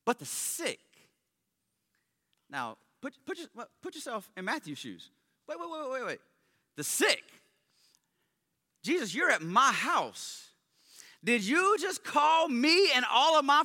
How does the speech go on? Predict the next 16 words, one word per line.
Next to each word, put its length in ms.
friends 640
sick? 420
Jesus 220
is 60
like, 240
"Yeah, 540
you 180
are 260
sick. 460
You're 200
a 60
traitor. 760
You're 200
stealing 580
from 200
your 120